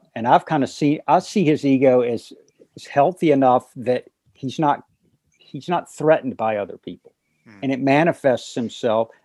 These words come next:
Speaker 1: I mean, I've definitely seen rock stars that I think are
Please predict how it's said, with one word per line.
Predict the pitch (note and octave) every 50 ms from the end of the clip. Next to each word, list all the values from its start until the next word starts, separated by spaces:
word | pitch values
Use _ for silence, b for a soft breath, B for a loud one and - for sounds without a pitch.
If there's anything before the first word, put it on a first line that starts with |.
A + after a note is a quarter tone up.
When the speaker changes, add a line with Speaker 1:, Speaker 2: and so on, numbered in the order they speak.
| b b
Speaker 1:
I | D3+
mean, | D3 C#3+ C3+ C3 _ _ _ _ _ _ _ -
I've | - D3 C#3+ -
definitely | E3 D3+ - F3+ D#3
seen | - E3+ D#3+ C#3
rock | C#3 C3+ C3+ B2+ -
stars | - - C#3+ C3+ C3+ B2 -
that | - A#2 G#2 _ _ _ _ _ _ _ _ _ _ _ _ _ -
I | A2+
think | _ - D3 B2+ -
are | D3+ B2+ A#2 A2+ - -